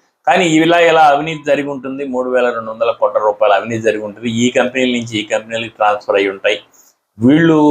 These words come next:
ఇందులో పాత్రధారులుగా ఉంటుంటారని ఒక ఊహాగానం చేసినట్టుగా అనిపిస్తుంది. అదే మేజిస్ట్రేట్ కూడా అన్నారు, "మీరు ఇదంతా ఊహించుకున్నారా? సెప్టెంబర్ నుంచి మీరు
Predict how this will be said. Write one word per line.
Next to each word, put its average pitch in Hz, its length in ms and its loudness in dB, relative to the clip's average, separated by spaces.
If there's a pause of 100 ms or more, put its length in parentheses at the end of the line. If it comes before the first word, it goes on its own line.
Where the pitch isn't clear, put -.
(120)
ఇందులో 131 340 0
పాత్రధారులుగా 113 720 0
ఉంటుంటారని 104 840 -2 (300)
ఒక 170 100 0
ఊహాగానం 175 760 2 (160)
చేసినట్టుగా 147 580 -4
అనిపిస్తుంది. 131 580 -4
అదే 131 200 2
మేజిస్ట్రేట్ 123 500 -2
కూడా 113 200 0
అన్నారు, 95 240 -2
"మీరు 107 200 -6
ఇదంతా 113 380 -2
ఊహించుకున్నారా? 107 840 0 (420)
సెప్టెంబర్ 120 500 -2
నుంచి 139 280 -2 (340)
మీరు 107 360 0